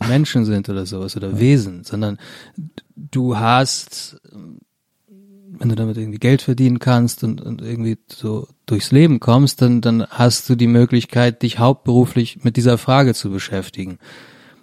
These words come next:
Das ist natürlich was anderes, wenn du, ähm, wenn du, sagen wir mal, einer, einer geordneten bürgerlichen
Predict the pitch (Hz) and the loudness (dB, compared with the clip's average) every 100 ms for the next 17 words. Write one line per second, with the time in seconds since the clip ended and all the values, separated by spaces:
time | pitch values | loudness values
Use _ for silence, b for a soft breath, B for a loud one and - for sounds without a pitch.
0 | B _ - 107 117 123 110 123 117 117 | B _ -2 0 2 2 4 2 4 0
1 | - 120 123 123 - 120 117 117 117 - | 0 0 2 2 0 0 0 -2 -4 -8
2 | 120 110 110 - - _ _ 110 117 113 | -10 -10 -10 -14 -20 _ _ -14 -12 -10
3 | 110 107 107 123 113 110 110 107 101 - | -10 -12 -12 -12 -10 -10 -10 -10 -10 -14
4 | - _ 113 107 110 110 107 107 113 117 | -20 _ -10 -8 -8 -6 -4 -4 -2 -2
5 | 123 117 110 123 127 120 113 113 | -2 -6 0 4 4 4 0 -4